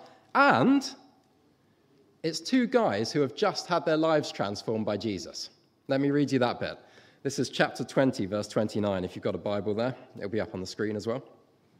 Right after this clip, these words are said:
"As Jesus and his disciples were leaving Jericho, a large crowd followed him. Two blind men were sitting by the roadside, and when they heard that Jesus was going by, they shouted, 'Lord, Son of David,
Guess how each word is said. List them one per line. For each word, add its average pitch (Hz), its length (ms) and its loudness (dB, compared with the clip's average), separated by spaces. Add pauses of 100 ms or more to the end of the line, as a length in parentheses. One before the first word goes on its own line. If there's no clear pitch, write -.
(1200)
"As 135 120 -2
Jesus 208 440 6
and 135 100 6
his 143 120 4
disciples 165 580 6
were 139 60 6
leaving 135 320 6
Jericho, 160 600 4
a 117 40 -2
large 143 380 4
crowd 156 440 2
followed 170 320 2
him. 208 200 -2 (880)
Two 226 240 4
blind 190 480 6
men 196 220 6
were 175 100 4
sitting 208 380 4
by 143 160 6
the 131 80 2
roadside, 170 680 2 (720)
and 139 140 4
when 269 100 10
they 262 120 8
heard 233 280 4
that 147 140 2
Jesus 262 460 4
was 127 120 -2
going 107 300 4
by, 127 240 4
they 151 120 4
shouted, 156 580 4 (240)
'Lord, 240 480 12
Son 269 240 6
of 214 120 4
David, 233 600 6